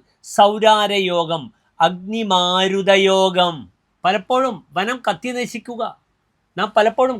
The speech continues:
കാലിഫോർണിയയിലൊക്കെ ലക്ഷക്കണക്കിന് ഹെക്ടർ ഭൂമി കത്തി നശിക്കും. നമ്മളെ നാട്ടിൽ ഉണ്ടാകാറുണ്ട് ഇപ്രകാരം. നിങ്ങൾക്കറിയാം, എന്തിന് നമുക്ക് ദൂരേക്ക് പോകേണ്ട ആവശ്യമില്ല. എറണാകുളത്ത്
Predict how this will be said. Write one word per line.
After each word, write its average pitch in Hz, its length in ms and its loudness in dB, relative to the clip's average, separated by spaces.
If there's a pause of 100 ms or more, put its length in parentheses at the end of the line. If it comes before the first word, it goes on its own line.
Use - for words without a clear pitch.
കാലിഫോർണിയയിലൊക്കെ 220 960 -2
ലക്ഷക്കണക്കിന് 220 680 -8
ഹെക്ടർ 190 300 -8 (120)
ഭൂമി 214 220 -8 (360)
കത്തി 202 360 -2
നശിക്കും. 208 400 -8 (220)
നമ്മളെ 247 300 -4
നാട്ടിൽ 240 280 -6
ഉണ്ടാകാറുണ്ട് 160 580 -4 (640)
ഇപ്രകാരം. 165 520 -2 (300)
നിങ്ങൾക്കറിയാം, 208 520 -4 (480)
എന്തിന് 247 460 -4 (260)
നമുക്ക് 214 320 -6
ദൂരേക്ക് 233 360 0
പോകേണ്ട 226 380 -2
ആവശ്യമില്ല. 202 440 -10 (260)
എറണാകുളത്ത് 220 540 -2